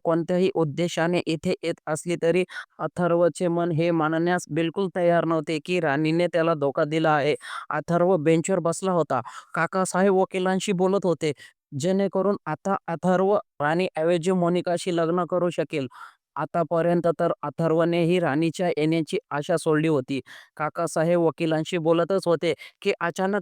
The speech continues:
तिथे दरवाजाजवळ कोणाच्या तरी येण्याची चाहूल लागली. अथर्वने आपले डोके वर करून पाहिले तर तिथे राणी उभी होती. काकासाहेब अचानक राणीला बघून दचकले.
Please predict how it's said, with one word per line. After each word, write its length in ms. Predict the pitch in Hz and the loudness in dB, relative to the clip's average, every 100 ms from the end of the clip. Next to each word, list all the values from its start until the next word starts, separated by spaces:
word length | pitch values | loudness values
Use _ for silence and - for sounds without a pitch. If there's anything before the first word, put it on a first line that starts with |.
| 190 | -2
तिथे 200 | 170 196 | -2 0
दरवाजाजवळ 680 | 165 165 180 175 170 175 185 | 0 2 2 2 2 2 0
कोणाच्या 460 | - 180 175 170 180 175 | 0 0 0 -2 -4 0
तरी 220 | 185 190 - - _ | 2 2 0 -16 _
येण्याची 460 | 156 165 180 175 208 | -2 0 0 0 0
चाहूल 440 | - 165 151 180 | 0 -2 0 0
लागली. 360 | 170 156 156 156 - - - | 0 0 0 -2 -4 -12 -8
अथर्वने 520 | 143 180 160 175 190 - | -4 -2 0 2 0 -2
आपले 260 | 160 175 185 | -4 -2 0
डोके 320 | 165 170 196 | 0 0 0
वर 220 | 175 185 185 | 0 0 -2
करून 240 | 185 190 | -2 -2
पाहिले 380 | 175 165 170 185 190 | -2 -2 0 0 0
तर 160 | 185 - | -2 -2
तिथे 260 | 180 196 | -2 0
राणी 280 | 180 165 196 | 0 0 2
उभी 220 | 196 185 | 2 2
होती. 320 | 196 180 180 165 - - - | 2 0 -2 -6 -8 -20 -8
काकासाहेब 580 | 170 175 202 208 196 185 - | -6 -2 -2 0 0 0 -4
अचानक 400 | 175 214 226 202 | -2 0 0 0
राणीला 380 | 190 202 202 190 | 0 2 2 2
बघून 360 | 196 185 208 | 2 2 2
दचकले. 420 | 196 202 196 190 | 0 -2 0 -2